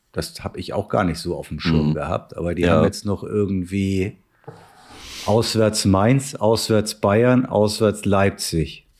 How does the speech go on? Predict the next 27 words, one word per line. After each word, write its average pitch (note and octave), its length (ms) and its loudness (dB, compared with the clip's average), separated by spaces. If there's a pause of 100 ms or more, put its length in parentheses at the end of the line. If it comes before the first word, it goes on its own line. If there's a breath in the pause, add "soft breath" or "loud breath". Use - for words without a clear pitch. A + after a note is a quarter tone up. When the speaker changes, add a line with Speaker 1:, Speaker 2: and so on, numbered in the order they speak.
(140)
Speaker 1:
Und G2 240 4
Speaker 2:
Drei G2 100 4
Speaker 1:
ein G#2 140 6
Heimspiel G2 640 4
Speaker 2:
Auswärtsspiele? B2+ 160 2 (180)
Speaker 1:
<laughs> D3 180 4
und C3+ 280 2
ein, A#2+ 100 2 (200)
und - 260 2
ein A2+ 100 2
Heimspiel A#2 500 2
gegen A2 260 4
Eintracht G#2+ 540 0
Frankfurt G2 640 -2
dazwischen E2 520 -4
am E2 140 -4
zwanzigsten E2+ 600 -4
Mai. D#2 360 0
Also D#2+ 280 -4 (420 loud breath)
die G2 120 0
Ausgangslage F2+ 800 0
ist - 120 -4
natürlich F2 360 -4
katastrophal E2+ 920 -4 (120)
für - 180 -10
Schalke. D2+ 380 -2
Speaker 2:
Eben. E2+ 200 2